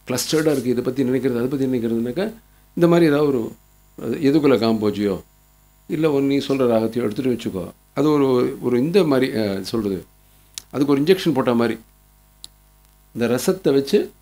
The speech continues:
ஒரு injection போட்ட மாதிரி, அதுக்கு என்ன வேணுமோ அது balance பண்ணி விட்ரும். இந்த ரச-, ம-, மனசை சாந்த பாவத்துக்கு கொண்டு வந்துரும்.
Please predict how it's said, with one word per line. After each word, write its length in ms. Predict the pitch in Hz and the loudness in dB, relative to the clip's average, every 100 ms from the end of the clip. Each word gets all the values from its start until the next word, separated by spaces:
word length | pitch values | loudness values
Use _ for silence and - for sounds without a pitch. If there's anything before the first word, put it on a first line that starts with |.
| _ | _
ஒரு 160 | - 147 | -4 0
injection 360 | 139 156 151 107 | 2 0 -2 -4
போட்ட 180 | 101 | -4
மாதிரி, 240 | 92 92 90 _ _ _ _ _ - | -6 -8 -10 _ _ _ _ _ -4
அதுக்கு 320 | 147 147 139 | 0 2 2
என்ன 200 | 151 208 | 4 6
வேணுமோ 360 | 180 165 208 | 6 4 4
அது 160 | 208 135 | 4 6
balance 260 | 160 180 - | 4 4 2
பண்ணி 200 | 131 117 | 0 0
விட்ரும். 260 | 107 107 110 | 0 -6 -6
இந்த 140 | 107 | -2
ரச-, 220 | 104 104 107 113 | 0 0 -2 -4
ம-, 140 | 104 98 | -2 0
மனசை 300 | 110 120 165 | -2 0 -2
சாந்த 340 | - 175 143 | 0 0 0
பாவத்துக்கு 300 | 143 143 135 | 0 0 0
கொண்டு 260 | 120 113 98 | 0 0 -2
வந்துரும். 140 | - | -10